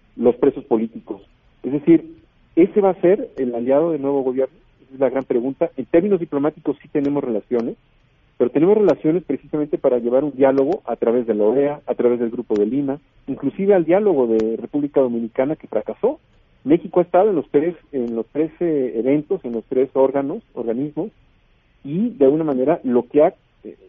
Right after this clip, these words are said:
se ha dado cuenta el actual gobierno es que Nicolás Maduro ha querido comprar tiempo, y para eso, se va a escuchar muy mal, y ese sí lo, lo digo de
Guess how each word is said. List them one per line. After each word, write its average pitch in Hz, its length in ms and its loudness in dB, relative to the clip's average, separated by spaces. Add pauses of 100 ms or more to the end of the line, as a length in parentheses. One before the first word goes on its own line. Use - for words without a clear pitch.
se 131 80 -2
ha 123 40 2
dado 151 200 2
cuenta 147 400 -2
el 117 140 -4
actual 135 220 0
gobierno 139 500 0
es 127 140 -10
que 156 100 -8
Nicolás 123 340 -4
Maduro 135 440 0
ha 139 80 -6
querido 151 300 -4
comprar 147 340 -2
tiempo, 196 420 -4 (400)
y - 80 -14
para - 220 4
eso, 285 280 -4 (300)
se 120 60 -10
va 123 80 -2
a - 20 -8
escuchar 135 320 0
muy 135 120 -2
mal, 165 200 2
y 139 40 -2
ese 123 220 -10
sí 143 60 -16
lo, 123 340 -2
lo 113 120 -4
digo 127 160 -6
de 117 120 -10